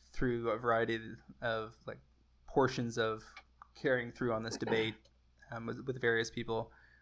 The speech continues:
were that the people that recognized that the L G S and competitive, the L G S and its relationship with competitive Magic is changing.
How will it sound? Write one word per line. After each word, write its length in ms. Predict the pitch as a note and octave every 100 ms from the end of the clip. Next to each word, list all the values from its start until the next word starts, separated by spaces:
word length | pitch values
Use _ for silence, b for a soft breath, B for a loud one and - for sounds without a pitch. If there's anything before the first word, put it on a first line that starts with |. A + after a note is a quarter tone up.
| _
were 140 | C#3 C3+
that 380 | C3 B2+ B2 -
the 120 | C#3
people 260 | C3+ F#3 F#3+
that 100 | D3
recognized 800 | C3 C3 C#3 A#2+ A#2+ A#2+ A#2 - -
that 460 | A#2 A2+ A2 - _ _ _ _ _ _ _ _ _ _ _ _ _ _ _ _ _ _ -
the 180 | C#3+ -
L 220 | D3 E3+
G 200 | E3+ D3+
S 200 | C#3 C3+ -
and 180 | C3 -
competitive, 840 | A#2 A2 - G#3 F#3 C3 B2+ A#2+
the 100 | C#3+
L 140 | D3 F#3
G 160 | F3
S 300 | D3+ C#3 - - _ _ _ _ _ _ _ _ _
and 160 | C#3 C#3+
its 160 | C3
relationship 540 | C3+ C3+ C#3 - C#3 C3
with 140 | B2+
competitive 760 | - B2+ - - B3 A#3+ B2+ A2
Magic 480 | G#2+ F#2 - - - _ _
is 340 | E3 D#3 C3 -
changing. 400 | - C#2 -